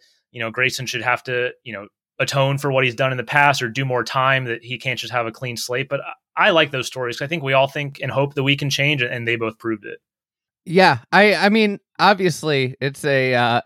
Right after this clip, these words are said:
Speaker 2: Grayson's a polarizing figure, but I think at the, uh, you know, brass tacks of it, he's always been an uber talented player. Um, anybody, you know, I remember watching him before any of the, <laughs> uh, before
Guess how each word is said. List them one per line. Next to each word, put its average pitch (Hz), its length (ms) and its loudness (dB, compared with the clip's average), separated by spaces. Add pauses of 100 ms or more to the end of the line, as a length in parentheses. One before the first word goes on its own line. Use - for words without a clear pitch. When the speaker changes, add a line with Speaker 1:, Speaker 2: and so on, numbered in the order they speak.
(420)
Speaker 2:
Grayson's 196 440 2
a 131 40 -4
polarizing 104 720 0
figure, 92 640 -4
but 110 340 0
I 120 140 -2
think 160 240 -4
at 123 120 -2
the, 95 380 -2
uh, 117 180 -2 (100)
you 113 80 -6
know, 101 180 -4 (280)
brass 127 320 2
tacks 120 360 -2
of 104 100 -10
it, 90 200 -6 (140)
he's 123 260 -2
always 127 340 2
been 117 240 0
an 101 200 -4
uber 117 260 -2
talented 87 560 -8
player. 76 380 -8 (260)
Um, 82 540 -4
anybody, 113 460 2 (120)
you 110 140 -2
know, 104 80 0
I 104 100 0
remember 107 480 0
watching 95 400 -4
him 87 260 -8 (500)
before 135 420 2
any 143 280 2
of - 160 -4
the, 110 340 0
<laughs> 101 120 -4
uh, 170 80 -2 (540)
before 185 420 2